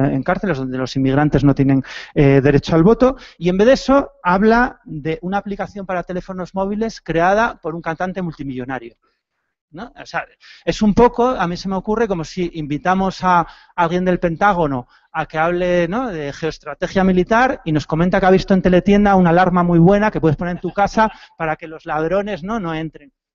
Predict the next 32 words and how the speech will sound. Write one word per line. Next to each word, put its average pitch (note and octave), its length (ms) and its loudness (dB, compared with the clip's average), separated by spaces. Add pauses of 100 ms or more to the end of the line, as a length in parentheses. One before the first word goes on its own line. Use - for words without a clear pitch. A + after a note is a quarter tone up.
(140)
Es E3+ 120 -20
una C#4 100 -10
cosa G3+ 180 -12
muy C#3+ 180 -8
loca, D3 400 2
¿no? D4 260 -10 (400)
Una G3+ 160 -4
cosa B3 160 -8
muy F#3 220 -10
loca. C#3+ 340 -10 (260)
¿Por E3+ 140 -4
qué A#3+ 80 0
aceptamos C4 380 2
esta B3 160 0
cosa A#3 200 0
tan A#3 240 -2
loca? C4+ 340 -2 (260)
Pues D#3+ 140 -8
porque E3 180 -6
tiene G#3 200 -4
que G#3 60 0
ver G#3+ 120 -2
con G3+ 80 -8
las F3 120 -8
tecnologías, B2+ 800 -20 (180)
porque D3+ 200 -6
tiene G#3 160 0
que G3+ 60 0
ver G3+ 140 2
con F3+ 80 -10
la D#3+ 80 -6
tecnología. C#3 560 -8